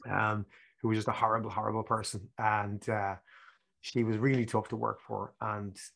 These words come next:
uh, I had to try and motivate the team. And again, it was hard. So it didn't inspire me into management. And it kinda turned me against management. Um, I wanted to develop products. I wanted to get out there. I wanted to do all the things I was good at. But I kind of thought I just was a crap manager.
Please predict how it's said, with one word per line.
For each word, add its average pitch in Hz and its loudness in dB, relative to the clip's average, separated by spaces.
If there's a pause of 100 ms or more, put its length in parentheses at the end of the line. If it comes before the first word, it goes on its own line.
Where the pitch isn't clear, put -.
(120)
uh, 98 -8
I 120 0
had 110 0
to 110 -10
try 107 0
and 104 -4
motivate 104 -2
the 107 -16
team. 107 -6
And 117 -6
again, 120 2
it 120 -12
was 135 -10 (140)
hard. 107 2
So 110 -4 (320)
it 120 -2
didn't 180 6
inspire 127 6
me 120 2
into 107 -4
management. 113 -4 (500)
And 120 -2
it - 0
kinda 170 4
turned 127 0
me 117 2
against 113 -2
management. 117 -4 (140)
Um, 107 -2 (180)
I 131 4
wanted 143 8
to - -12
develop 110 -2
products. 120 2
I 113 -2
wanted 113 -2
to 107 -12
get 107 -4
out 113 -2
there. 110 -2
I 110 0
wanted 107 -4
to 107 -12
do 110 -4
all 113 0
the 107 -8
things 110 -4
I 104 -6
was 101 -8
good 120 -2
at. 117 -4 (500)
But 113 2 (420)
I 117 0
kind 147 4
of 123 0
thought 135 6
I 127 6
just 117 -2
was 110 -2
a 107 -6
crap - -2
manager. 113 -2